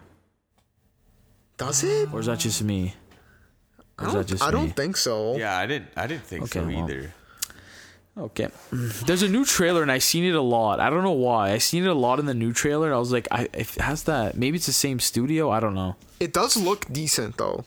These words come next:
Speaker 1: Like, I won't deny that.
Speaker 2: It's Kevin Smith. He's the, he's doing it.
Speaker 1: Oh, that's
Speaker 2: And,
Speaker 1: cool.
Speaker 2: um, yeah, the figures are sick, too. I didn't,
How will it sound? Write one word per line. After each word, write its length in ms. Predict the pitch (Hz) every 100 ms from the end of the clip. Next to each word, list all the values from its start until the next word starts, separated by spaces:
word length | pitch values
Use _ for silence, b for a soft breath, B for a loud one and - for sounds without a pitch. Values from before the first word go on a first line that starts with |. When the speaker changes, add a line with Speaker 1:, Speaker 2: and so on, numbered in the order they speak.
| -
Speaker 1:
Like, 140 | 127 123
I 60 |
won't 180 | 139 156
deny 260 | 143 127 113
that. 400 | 107 92 58 - _ _ _ _ _ _ -
Speaker 2:
It's 160 | 123
Kevin 320 | - 175 208 196
Smith. 480 | - 151 143 107 -
He's 360 | 139 131 127
the, 340 | 120 123 117 110
he's 340 | 117 135 117
doing 360 | 117 120 104 90
it. 260 | 85 101 _
Speaker 1:
Oh, 160 | 180 170
that's 140 | 202 117
Speaker 2:
And, 260 | 117 110
Speaker 1:
cool. 80 | 110
Speaker 2:
um, 420 | 104 98 92 90 95 B B B _
yeah, 320 | - 117 101 101
the 80 | 123
figures 400 | - 135 143 123
are 100 | 101
sick, 520 | - - 110 101 -
too. 160 | - 95
I 80 | 117
didn't, 280 | 139 147